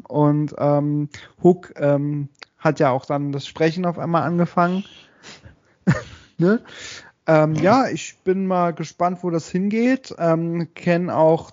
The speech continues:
Danhausen durch R O H, hab da auch, ähm, Matches, äh, von ihm gesehen. Ist eher sehr Comedy-lastig mit, äh, mit Zähnen durch die Gegend werfen und dem Gegner in den Mund rein. Also ist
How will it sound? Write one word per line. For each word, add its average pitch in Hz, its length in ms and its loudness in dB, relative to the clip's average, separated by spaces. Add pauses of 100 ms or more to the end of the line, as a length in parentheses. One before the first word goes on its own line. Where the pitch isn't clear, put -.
(140)
Danhausen 165 800 0
durch 160 320 -2
R 156 160 4
O 147 160 4
H, 180 380 -2
hab 165 160 -4
da 120 160 -2
auch, 143 420 -2
ähm, 143 480 0
Matches, 160 680 0
äh, 156 180 -4
von 165 240 -2
ihm 170 160 2
gesehen. 170 340 4
Ist - 260 -4
eher 156 280 4
sehr 139 340 2
Comedy-lastig 170 920 0
mit, 160 280 -4
äh, 147 160 -4
mit 143 220 -4
Zähnen 170 460 0
durch 175 200 -2
die - 160 -10
Gegend 175 380 2
werfen 170 440 0
und 160 140 -2
dem 151 260 0
Gegner 165 300 -2
in 151 60 0
den 151 120 2
Mund 180 340 2
rein. 190 360 4
Also 147 240 -2
ist - 300 -6